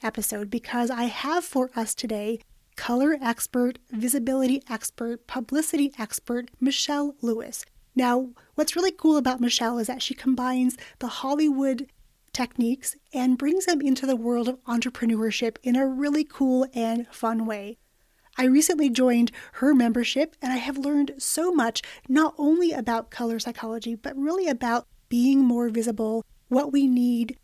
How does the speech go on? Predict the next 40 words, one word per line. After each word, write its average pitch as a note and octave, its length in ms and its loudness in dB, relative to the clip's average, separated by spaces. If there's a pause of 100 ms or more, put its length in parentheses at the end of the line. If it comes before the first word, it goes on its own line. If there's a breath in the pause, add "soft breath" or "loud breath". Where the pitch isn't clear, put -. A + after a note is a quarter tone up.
(160)
the B3 180 -6
assets A#3 440 -2
we C4+ 100 0
need A#3+ 160 -2
to B3+ 60 -6
create, B3 580 -6 (100)
and B3 140 -4
how D#4 340 -6
we D4 160 2
can C4 220 -2
be A#3 240 0
more A3+ 220 0
visible B3 440 -2
in B3+ 120 0
a C4+ 80 -4
crowded A3+ 640 -6
market. G#3 360 -10 (460)
It's - 80 -16
been D4+ 140 0
a D4 80 4
really, D4+ 340 0
really C4 260 2
fun A#3 240 -2
experience. G#3 600 -6 (200 loud breath)
And C4+ 140 4
if C4+ 140 2
you're D4+ 100 0
curious D#4+ 460 0
to - 120 0
know A#3+ 340 2 (100)
more A#3 280 0
about G#3+ 440 -6 (220)
that - 200 -6
membership, A#3+ 580 0 (240 loud breath)
I'm A#3+ 120 0
happy C#4 400 -2
to C#4 180 -2
answer B3 340 -2
any B3+ 220 4
questions. D4 580 0